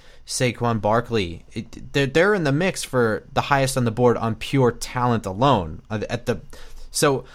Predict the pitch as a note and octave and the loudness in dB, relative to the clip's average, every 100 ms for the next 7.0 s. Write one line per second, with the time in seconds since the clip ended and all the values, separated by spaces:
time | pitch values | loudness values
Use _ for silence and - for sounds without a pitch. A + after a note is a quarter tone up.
0 | - - C3+ B2 D#3+ E3+ - D#3+ B2+ C3 | -8 0 2 2 0 0 -2 -2 0 -2
1 | A#2 C3+ A#2 A#2 G2+ A2+ - A#2+ - C3 | -2 -4 -2 -4 -4 -6 -4 -6 -4 2
2 | B2+ B2 - A#2+ A#2+ A#2 A#2 G#2 A2+ G#2+ | 2 0 -6 -4 -4 -4 -4 -2 -2 -2
3 | G#2 - A#2 G#2+ - A2 A2 G2+ G#2 G2+ | -4 -4 -6 -4 -6 -6 -6 -4 -4 -4
4 | A2 G#2 - G#2 G2 F#2+ - - - B2+ | -4 -4 -4 -4 -4 -6 -12 -14 -2 4
5 | C3 A#2 A2+ G#2+ - G2 F2+ F2+ F#2+ B2 | 4 2 -4 -4 -6 -10 -12 -10 -4 0
6 | F#3 D3+ C3 B2+ A#2+ A#2+ - A#2 G#2+ | 0 -2 -2 0 2 0 -2 -2 -2